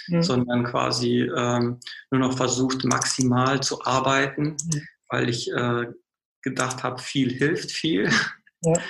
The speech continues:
Speaker 2: Es war aber umgekehrt. Ähm, ich habe da eine hohe Reizung schon im Beuger gespürt, ähm, eine Verhärtung und wollte mir das auch in Anführungsstrichen gar nicht eingestehen, weil ich wollte mehr, mehr, mehr.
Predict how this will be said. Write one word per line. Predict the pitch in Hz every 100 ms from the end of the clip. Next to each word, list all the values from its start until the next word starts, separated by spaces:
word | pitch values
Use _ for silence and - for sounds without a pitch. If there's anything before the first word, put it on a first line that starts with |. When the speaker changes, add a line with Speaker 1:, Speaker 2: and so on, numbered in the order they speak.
| - - -
Speaker 2:
Es | 123
war | 123 131
aber | 123 123
umgekehrt. | 147 175 165 - 156 160 156 - 131
Ähm, | 131 127 123 123 123
ich | - 131
habe | 131
da | 127 123 123 123
eine | 120 120
hohe | 139 135
Reizung | 127 139 - 135 135 135
schon | 131 123
im | 117
Beuger | 117 123 127 120
gespürt, | 120 - - 139 160 - - - - - - _ -
ähm, | 120 120 123 123 123
eine | 123 120
Verhärtung | - 117 127 135 135 131 127
und | 127 117 117 - - _ _ _ _ -
wollte | 120 127
mir | 131 127
das | 120 117
auch | 120 -
in | - 120 - - - -
Anführungsstrichen | 123 123 - 120 - - 120 120
gar | 117
nicht | 113 - -
eingestehen, | 113 127 120 - 110 110
weil | 107
ich | - -
wollte | - 131 127 127 123 123 - - _ _
mehr, | 120 120 127
mehr, | 123 120 113
mehr. | 113 131 160 165